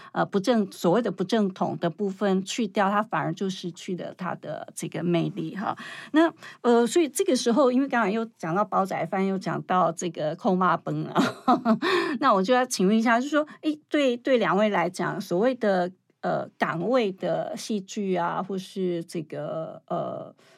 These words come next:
文字啊，哈，那或者说对你来讲，台味的这个，呃，表达法哈，有什么样的这个不同？因为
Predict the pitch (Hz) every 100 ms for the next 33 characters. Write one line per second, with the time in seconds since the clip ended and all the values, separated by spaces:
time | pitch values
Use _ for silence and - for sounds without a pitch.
0 | _ - 180 190 196 226 196 170 73 -
1 | - - - - - - 208 220 202 196
2 | 196 190 - 214 185 160 165 170 151 -
3 | 143 156 185 208 170 190 - _ 170 147
4 | 156 180 160 147 156 67 - 175 156 -
5 | - - - 156 151 165 214 147 - -
6 | - - - - - 214 240 226 170 175
7 | 220 196 185 170 156 - 185 160 147 -
8 | 262 _ 220 185 151 135 196 233 285 285